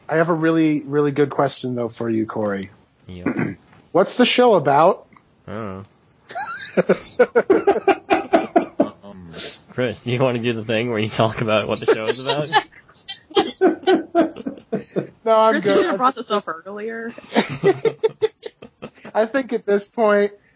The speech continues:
Speaker 1: they'll just be like, "Wow, what are they talking about?" And then they'll look up the synopsis, and they'll be like,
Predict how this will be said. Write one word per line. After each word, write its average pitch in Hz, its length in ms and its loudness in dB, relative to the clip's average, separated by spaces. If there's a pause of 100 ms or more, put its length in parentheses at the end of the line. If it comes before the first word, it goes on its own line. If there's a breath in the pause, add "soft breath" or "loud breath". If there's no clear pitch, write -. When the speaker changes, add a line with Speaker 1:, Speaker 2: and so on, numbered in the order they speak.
(100)
Speaker 1:
they'll 180 180 2
just 196 200 -2
be 202 80 2
like, 190 260 2
"Wow, 202 400 2
what 202 320 2
are 202 140 2
they 185 160 2
talking 190 500 -4
about?" 208 400 2
And 170 80 -4
then 175 120 4
they'll 170 180 4
look 180 200 2
up 190 140 0
the 175 100 -4
synopsis, 170 920 0
and 170 120 -2
they'll 170 120 4
be 180 100 4
like, 185 300 2